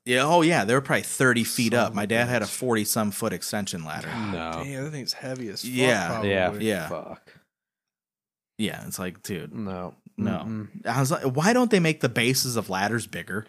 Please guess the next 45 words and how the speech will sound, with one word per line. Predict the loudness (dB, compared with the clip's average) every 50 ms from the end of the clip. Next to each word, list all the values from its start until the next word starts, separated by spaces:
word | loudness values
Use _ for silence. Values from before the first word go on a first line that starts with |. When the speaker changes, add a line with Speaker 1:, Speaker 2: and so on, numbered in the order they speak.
| _ _ _ _ _ _ _ _ _ _ _ _ _ _ _
Speaker 2:
Some | -8 -2 0 2 4 4
Speaker 3:
Bigger | 6 6 6 6 6 6 6 6 6 4 0
Speaker 2:
do. | 0 2 4
Dude, | 4 6
now | 6 8 8 8
Speaker 3:
or | 6
Speaker 2:
they | 4 2
do. | 2 -2 -4 -4 -2
Speaker 1:
A | -2 0
little | 4 6 6 8 6 6
bit. | 6 6
Speaker 3:
They | 6 6 6 4
do | 2 4 6 8 8 8 6 4
make | 2 2 4 4 4 4 2 0 -4 -18 -18 -18 -20 _ _ _ _ _ _ _ -4 -4
extension | -4 -4 -4 -6 0 2 2 2 2 -2 -4 -2 0 2 4
ladder, | 4 6 6 4 4 2 0 0 0
I | -2
don't | -4 -6
know | -6 -8
what | -10 -10 _ _ _ _ -20 -16
the | -10
correct | -6 -6 -6 -6 -8
term | -10 -8 -8 -6 -8
is, | -10 -10
but | -12 -14 -10
they | -8 -6
make, | -6 -6 -6 -6
like, | -6 -6 -6
a, | -4 -4 -4 -4 -6 _ _ _ _ _ _ _ _ _ _ -6
like, | -6 -4 -2
a | -4 -4
holder | -4 -2 -2 0 0 0 0 0 -4 -4
that | -4 -4 -6 -6 -6
goes | -4 -4 -2 -2 -2 -4
on | -4 -2 0 0 0 -2 -4 -4
wherever | -4 -4 -4 -4 -6 -8
you're | -8 -6 -6 -8
working | -8 -6 -6 -6 -6 -6 -6 -6 -6 -4 -2
up, | 2
Speaker 1:
Oh, | 4 4 4 4 2
Speaker 3:
up | 2
Speaker 1:
like | 0 0 0 -2
a | -2
Speaker 3:
top. | 0 2 2 4
Speaker 1:
clip? | 4 4 2 0 -2